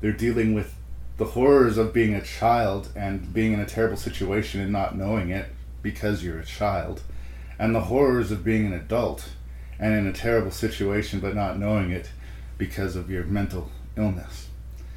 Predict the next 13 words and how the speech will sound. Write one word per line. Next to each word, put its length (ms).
and 80
how 160
these 200
two 140
people 320
connect 420
from 340
the 120
other 220
side 280
of 120
the 40
world. 460